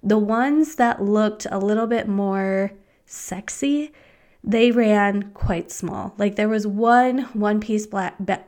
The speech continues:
black swimsuit that was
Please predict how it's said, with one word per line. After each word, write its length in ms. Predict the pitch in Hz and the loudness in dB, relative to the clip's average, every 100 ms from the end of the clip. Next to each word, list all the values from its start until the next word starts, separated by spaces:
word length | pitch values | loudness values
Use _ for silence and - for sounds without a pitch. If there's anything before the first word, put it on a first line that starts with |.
| - | -10
black 480 | 185 196 208 214 - _ _ - | -4 -2 -2 -4 -14 _ _ -8
swimsuit 680 | - 190 190 170 180 190 - - - _ _ | -4 -2 -4 -4 -4 -6 -10 -20 -20 _ _
that 200 | 208 196 | 0 0
was 420 | 196 190 180 180 | 2 0 0 -4